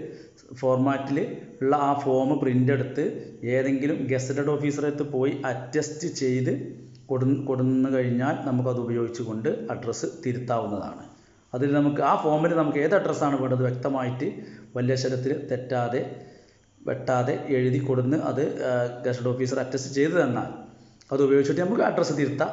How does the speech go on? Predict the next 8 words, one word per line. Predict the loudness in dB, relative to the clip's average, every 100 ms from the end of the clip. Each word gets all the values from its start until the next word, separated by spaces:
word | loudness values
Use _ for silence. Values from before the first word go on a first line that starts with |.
| -4
പ്രശ്നമൊന്നുമില്ല. | -6 -6 -4 -4 -6 -8 -16 -20 _ _ -6
ഓക്കെ, | -6 -6 -10 -16 -20 _ _ -6 2
ഇനി | 4 6 4
അടുത്ത | 2 0 0
സംശയം | 0 0 2 2 4
എന്ന് | 2 4
പറയുന്ന | 4 2 2
പൊതുവെയുള്ള | 2 2 2